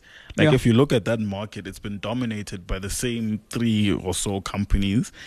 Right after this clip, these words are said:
Speaker 2: Yeah.
Speaker 1: And here comes this startup that's basically like, "Hey, you wanna share your car? Yeah, drop it off at this <laughs> location." <laughs> Yeah, someone else come pick it up, we'll pay you.
Speaker 2: <laughs>
Speaker 1: And it was, like, so cool to me. But yeah, sorry, you were saying about the sectors.
Speaker 2: That's actually quite cool.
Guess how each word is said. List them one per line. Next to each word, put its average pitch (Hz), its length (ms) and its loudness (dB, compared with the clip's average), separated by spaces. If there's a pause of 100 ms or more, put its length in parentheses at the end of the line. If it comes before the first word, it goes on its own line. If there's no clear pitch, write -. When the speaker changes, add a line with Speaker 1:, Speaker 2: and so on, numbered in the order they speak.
(140)
Speaker 2:
Yeah. 160 140 2
Speaker 1:
And 104 100 0
here 131 160 2
comes 120 320 -2
this 110 100 -2
startup 110 540 2
that's 104 160 -10
basically 104 340 -10
like, 90 140 -6
"Hey, 165 300 8 (540)
you - 60 -2
wanna 143 140 6
share 180 240 8
your 165 160 10
car? 185 360 10 (360)
Yeah, 143 160 6
drop 147 260 2
it 170 60 2
off 160 160 4
at 127 80 2
this 139 140 4
<laughs> 127 80 8
location." 147 540 8
<laughs> - 40 -6 (720)
Yeah, 156 120 6
someone 175 280 6
else 165 240 4
come 170 240 -6
pick 156 200 -6
it 143 60 0
up, 127 160 2
we'll 123 140 4
pay 147 300 4
you. 156 320 4 (160)
Speaker 2:
<laughs> 160 180 -4
Speaker 1:
And 180 100 4
it 185 40 4
was, 180 140 2
like, 160 180 0
so 202 300 2
cool 170 260 -2
to - 100 -6
me. 104 160 0
But 98 180 -4
yeah, 107 340 0 (120)
sorry, 120 280 -12
you 107 80 -14
were 104 40 -16
saying 123 260 -14
about 107 300 -10
the - 60 -10
sectors. 120 340 -2
Speaker 2:
That's 185 140 4
actually 190 240 4
quite 160 180 4
cool. 165 220 -2